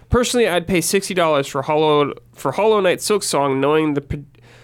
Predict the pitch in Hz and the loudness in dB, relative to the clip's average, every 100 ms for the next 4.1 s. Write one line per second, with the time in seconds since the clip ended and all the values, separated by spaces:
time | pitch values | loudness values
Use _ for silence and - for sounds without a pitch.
0 | _ _ 196 202 160 156 151 135 135 - | _ _ 0 0 2 0 2 0 -2 -4
1 | 170 165 - 135 131 131 - - _ 131 | -2 -2 0 0 0 -4 -12 -20 _ -6
2 | 135 160 160 - 135 131 139 135 135 151 | -2 0 0 0 -2 0 2 2 2 2
3 | 147 120 127 135 135 156 190 151 139 160 | 0 -2 -4 -2 -2 -2 -4 -4 0 0